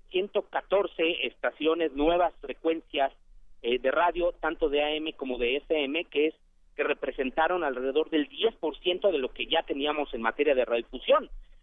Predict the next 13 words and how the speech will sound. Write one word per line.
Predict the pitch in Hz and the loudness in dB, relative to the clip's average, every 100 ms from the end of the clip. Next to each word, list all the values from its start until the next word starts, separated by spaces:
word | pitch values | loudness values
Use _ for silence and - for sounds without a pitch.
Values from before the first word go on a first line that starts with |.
| - | -10
Es | 135 | -10
decir, | - 185 170 | -4 0 4
no | 160 | 4
es | 190 - | 4 0
un | 175 | 0
número, | 185 190 196 180 165 131 | 0 2 4 4 2 -2
eh, | 123 113 | -6 -6
<laughs> | - - - - | -8 -10 -14 -4
para | 120 120 | 2 2
nada | 135 175 185 | 4 2 2
bajo, | 160 - 196 156 | 2 0 -2 -4
y | 131 | -6
para, | 127 117 117 | -2 2 2